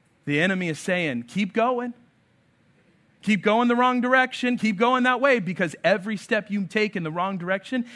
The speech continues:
is to his advantage. But God is a God of second chances.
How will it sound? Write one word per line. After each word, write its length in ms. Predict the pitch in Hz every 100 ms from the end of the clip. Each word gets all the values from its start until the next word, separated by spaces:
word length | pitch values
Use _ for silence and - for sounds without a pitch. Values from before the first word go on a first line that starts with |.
| -
is 220 | - -
to 100 | -
his 420 | 120 156 160 160 - - -
advantage. 680 | 147 143 117 87 - - - _ _ _ _ _ _ _ _ _ _ _ _ _ _ _
But 200 | 160 147
God 460 | 160 156 170 185 196 _ _
is 160 | - 160
a 40 |
God 480 | 151 160 139 104 98 - _ -
of 80 | 120
second 340 | - 120 117
chances. 600 | - 104 98 - - -